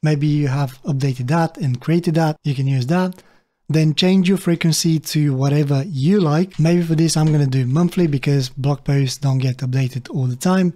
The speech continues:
And the priority can be the default, which is zero point five. That's it. Now we need to grab the post and insert them into the current array. So maybe you have a couple of pages in here that you want to keep manually,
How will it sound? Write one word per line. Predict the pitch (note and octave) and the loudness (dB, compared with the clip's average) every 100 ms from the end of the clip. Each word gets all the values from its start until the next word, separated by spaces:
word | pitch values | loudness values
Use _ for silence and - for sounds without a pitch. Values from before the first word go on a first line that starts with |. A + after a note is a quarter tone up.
| - | 0
And | E3+ | 0
the | E3+ | 2
priority | E3+ D#3+ D#3 D3 D#3 D3+ | 2 2 2 0 0 0
can | C#3+ C#3+ C3+ | 0 0 0
be | C3+ C#3 C#3 C3 - | 2 2 2 -2 -4
the | C3+ C3+ | -2 0
default, | B2+ E3 D#3 D3 - | 0 0 0 0 -2
which | C3 C3+ | -4 -2
is | B2 | -2
zero | B2+ | -2
point | A2+ B2+ A#2+ | -2 -2 -4
five. | - C3 B2+ - | -2 -4 -4 -6
That's | D#3 D3+ | -4 0
it. | E3 C3+ - | -2 -2 -4
Now | D3 | -2
we | D3 | 0
need | F3 | 0
to | A3+ | 2
grab | G3 F#3 | 0 0
the | F3 | 0
post | F3 E3+ E3 - | 2 2 0 -2
and | D#3 | 0
insert | D3 - F3 D#3 | 0 2 0 0
them | E3 D#3+ D#3 _ - | 0 0 -2 _ -2
into | D#3 D#3+ - D#3+ | 0 0 0 -2
the | D3 C#3+ | 0 -2
current | - C#3+ C#3 C#3+ - | 0 0 0 -2 -2
array. | D3 C3+ - _ | 0 0 -4 _
So | - E3 | -4 0
maybe | G3 G3+ | 2 2
you | G3 | 2
have | F3+ E3 | 2 0
a | |
couple | D#3 D#3 D#3+ | -2 -2 -2
of | C#3 - | -2 -2
pages | C#3+ D3+ D3+ D#3 | -2 0 -2 -2
in | C#3+ | -4
here | D3+ C#3+ | -2 -2
that | C3 | 0
you | C3 | 0
want | B2+ B2+ | 0 -2
to | B2+ | -4
keep | A#2+ C#3+ C3 G3+ | -6 -4 -4 -4
manually, | B2+ D3 F3+ G3 G3 | -2 0 2 2 0